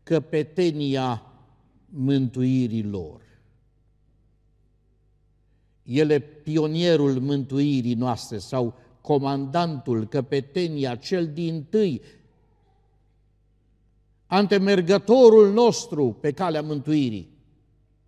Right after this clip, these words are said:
Suntem tovarășii lui prin îndurarea lui Dumnezeu.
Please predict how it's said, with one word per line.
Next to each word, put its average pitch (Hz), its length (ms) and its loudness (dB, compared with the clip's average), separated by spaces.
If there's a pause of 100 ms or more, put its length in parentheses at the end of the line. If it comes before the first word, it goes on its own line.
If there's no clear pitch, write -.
(760)
Suntem 139 580 -4
tovarășii 147 720 -2
lui 120 380 -4 (360)
prin 127 240 -6
îndurarea 120 640 -4
lui 104 160 -8
Dumnezeu. 95 760 -14